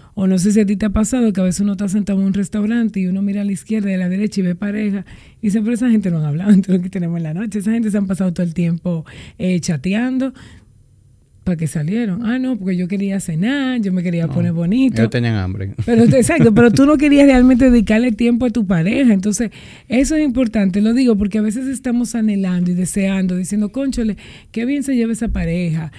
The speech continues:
Speaker 1: qué bien están ellos". Yo digo, pero que eso se construye. Muchas veces también veo que la gente está volcando mucha energía en el, en el, la boda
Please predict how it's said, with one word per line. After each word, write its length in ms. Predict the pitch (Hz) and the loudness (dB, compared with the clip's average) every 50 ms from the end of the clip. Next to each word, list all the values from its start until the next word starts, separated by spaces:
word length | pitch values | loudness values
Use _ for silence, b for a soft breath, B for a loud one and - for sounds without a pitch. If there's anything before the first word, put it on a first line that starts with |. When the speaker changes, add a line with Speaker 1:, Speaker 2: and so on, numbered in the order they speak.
| B B B B - | B B B B -4
Speaker 1:
qué 160 | 247 247 247 | -2 0 0
bien 280 | 262 269 269 269 247 | 0 0 2 2 2
están 380 | 233 220 220 - 220 208 196 180 | 2 0 0 0 0 0 2 0
ellos". 160 | 175 175 170 | 0 0 -2
Yo 80 | 180 180 | -2 -2
digo, 160 | 185 185 175 | -2 -2 -4
pero 160 | 156 185 185 180 | -4 -4 -4 -4
que 60 | 208 | -4
eso 140 | 196 220 196 | -4 -6 -4
se 160 | - 226 214 | -6 -4 -4
construye. 920 | 214 185 175 165 - - - - 180 175 190 185 170 156 147 - 156 160 B B B B B B B | -2 -2 -2 -2 -4 -8 -6 -4 -2 0 0 0 0 -2 -4 -6 -8 -10 B B B B B B B
Muchas 240 | 196 202 - 247 | -2 0 2 2
veces 220 | 240 247 214 233 - | 2 2 2 2 2
también 380 | 226 220 208 208 214 220 214 | 2 2 4 4 4 4 4
veo 260 | 196 208 208 208 208 202 | 4 2 2 0 0 -2
que 120 | 202 196 | -2 -2
la 100 | 190 190 | 0 0
gente 180 | 190 196 190 202 | 0 0 -2 -2
está 140 | - 214 | -2 -2
volcando 400 | 208 214 208 190 - 196 196 190 | 0 0 -2 -2 0 0 0 2
mucha 260 | 185 190 185 - 214 208 | 2 0 0 0 0 0
energía 480 | 208 190 180 180 185 196 190 202 - - | 0 2 2 2 2 2 2 0 -2 0
en 160 | 240 185 185 | 0 2 2
el, 320 | 175 175 170 170 170 - - | 2 2 0 0 -2 -2 -2
en 140 | 247 185 185 | -2 -2 0
el, 240 | 180 175 165 165 165 | 0 0 0 0 0
la 100 | 165 160 | 0 0
boda 400 | 160 180 175 160 151 143 - | 0 0 0 0 0 -2 -2